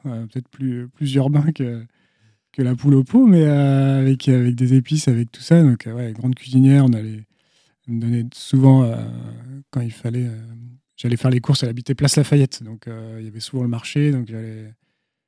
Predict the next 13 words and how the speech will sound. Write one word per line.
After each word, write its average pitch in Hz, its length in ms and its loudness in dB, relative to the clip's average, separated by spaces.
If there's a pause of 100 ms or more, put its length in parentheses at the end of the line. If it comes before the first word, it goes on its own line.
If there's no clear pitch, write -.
(640)
j'allais 113 380 -4
acheter 113 260 -2
les 110 100 0
trucs - 240 -6
pour 110 300 -2
elle, 117 180 8
donc 104 200 -2
elle 117 60 0
connaissait 110 360 2
les, 110 280 0
les 110 120 -4
marchands, 113 500 -2
euh, 104 200 -6